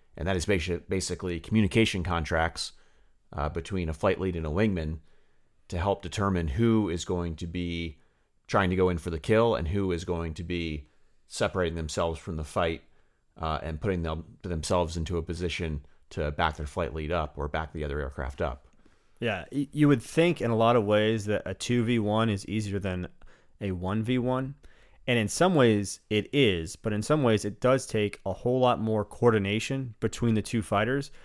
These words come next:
Speaker 2: 'cause there's always a real world threat that you're going to crash into each other. Nowadays, you're, you're all going hundreds of miles an hour and you're both trying to attack one person. It can be very easily get channelized attention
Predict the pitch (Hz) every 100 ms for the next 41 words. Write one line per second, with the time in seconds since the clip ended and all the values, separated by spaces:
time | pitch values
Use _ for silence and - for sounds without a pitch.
0 | - - 120 113 120 - 117 131 117 110
1 | 92 104 120 107 107 104 - - 110 -
2 | - - - - 113 107 101 101 - 104
3 | 92 95 87 - - 71 60 - - -
4 | - - - - - 110 131 147 113 101
5 | 104 107 - - 110 113 110 113 104 98
6 | 95 - - - 139 151 120 101 98 101
7 | 98 92 92 98 95 87 82 - - -
8 | _ - 107 101 98 85 104 123 120 -
9 | 120 104 101 95 107 98 101 95 - 110
10 | - 95 95 95 104 98 110 107 98 98
11 | 95 - 107 98 95 90 92 - 107 -
12 | 87